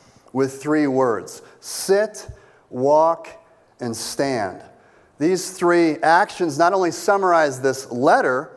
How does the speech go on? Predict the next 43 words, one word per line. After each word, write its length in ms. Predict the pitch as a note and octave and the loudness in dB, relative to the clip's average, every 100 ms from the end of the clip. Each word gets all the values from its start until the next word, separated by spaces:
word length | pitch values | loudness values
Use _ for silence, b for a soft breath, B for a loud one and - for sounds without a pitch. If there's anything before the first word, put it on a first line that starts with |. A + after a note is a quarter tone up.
| B B | B B
but 100 | D3+ | 2
also 240 | G3 C4 C4+ | 4 4 0
describe 460 | G#3 - G#3 F#3+ | -4 2 2 4
the 80 | E3+ | 0
process 720 | - F#3 F#3 F#3+ - F3+ D#3 | -2 0 2 0 0 0 2
of 160 | D3+ B2 | -4 -6
growth 600 | A#2+ D#3 E3+ D#3 D3+ - | -2 2 4 2 -2 -6
in 320 | D#3+ D#3+ D#3+ C3+ | -2 -2 -4 -6
the 100 | C#3+ | -4
Christian 640 | - D3 - D3 B2+ A#2+ - | -2 -4 -4 -6 -6 -8 -4
life. 720 | B2 C#3 A2 G2+ - - - | 0 0 0 -8 -18 -20 -4
The 120 | D#3 | -4
first 320 | E3 A3 A3 G#3+ | 4 4 4 2
part 160 | G3 | 2
of 60 | F3 | 0
Ephesians 520 | D#3+ F#3+ G3 G#3 F#3 | 0 2 2 0 0
was 200 | D#3+ D3+ | -2 0
focused 360 | F#3+ F#3 F3+ F#3 | 2 0 0 -4
on 140 | D#3+ | -2
where 120 | E3 | 0
we 120 | E3 D3+ | 0 -2
sit 720 | - - A#3 F#3 - - - B B B B - | -6 -2 2 2 -2 -14 -20 B B B B -2
as 460 | C#3+ C#3 C3 A#2+ | 0 2 0 -2
a 80 | B2 | -8
Christian. 540 | - D#3 C#3+ A#2 G2+ F#2 | 0 -2 0 -8 -10 -4
Chapter 340 | D3 C#3+ C#3+ | -4 -2 -6
two, 240 | - E3+ | -2 -2
verse 260 | D3+ D3 - | 0 -2 -2
six, 520 | - E3 - - - b b b b b - | -2 -2 -2 -8 -16 b b b b b -4
"We've 120 | C#3+ | -2
been 140 | D3+ | 0
raised 560 | C3+ C#3 F3+ G#3 E3 D3 | 0 2 2 0 -2 0
up 240 | E3 F#3 | 2 2
and 80 | E3+ | -2
are 80 | C#3+ | -2
now 140 | D3 | -2
seated 800 | D3 - - A3+ A3+ E3 C3+ C#3 B B B B | -2 -8 -8 -4 0 2 0 -2 B B B B
with 280 | B2+ C3 C3 | -2 -2 -2
him 260 | C#3 B2+ C3 | -4 -4 -2
in 80 | C3 | -4
the 80 | |
heavenly 520 | C#3 D#3+ D#3+ C#3+ C3+ - | 0 -2 0 -4 -4 -6
places." 680 | - D#3+ E3 - - - | -2 0 0 -6 -16 -18